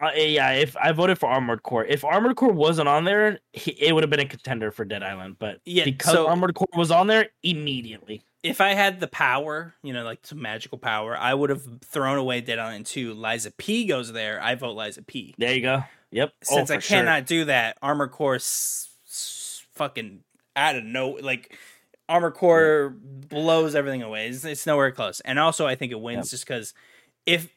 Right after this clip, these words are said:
Speaker 2: if you, you could say a lot of things about Armored Core six. The one thing you can't say is the action wasn't good. The action is
Speaker 1: Oh,
Speaker 2: amazing.
Speaker 1: yeah.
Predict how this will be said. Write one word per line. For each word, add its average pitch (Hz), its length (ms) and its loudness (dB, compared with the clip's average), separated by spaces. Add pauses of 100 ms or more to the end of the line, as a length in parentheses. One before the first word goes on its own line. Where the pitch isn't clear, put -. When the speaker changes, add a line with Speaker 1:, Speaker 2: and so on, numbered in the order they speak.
(120)
Speaker 2:
if 175 240 0
you, 214 260 0 (320)
you 180 220 -4
could 220 140 -4
say 190 180 4
a 175 80 4
lot 156 200 4
of 151 40 -2
things 156 180 -6
about 143 200 2
Armored 131 180 -2
Core 135 140 -4
six. 139 260 -6
The 139 80 -4
one 135 160 -2
thing 139 160 -4
you 127 80 -6
can't 127 220 -6
say 120 220 -4
is 117 120 -12
the 127 100 -8
action 117 360 -6
wasn't 107 300 -14
good. 73 180 -18 (180)
The 123 120 0
action 170 440 0
is 123 560 -6
Speaker 1:
Oh, 104 220 -6
Speaker 2:
amazing. 113 640 -2
Speaker 1:
yeah. 95 260 -6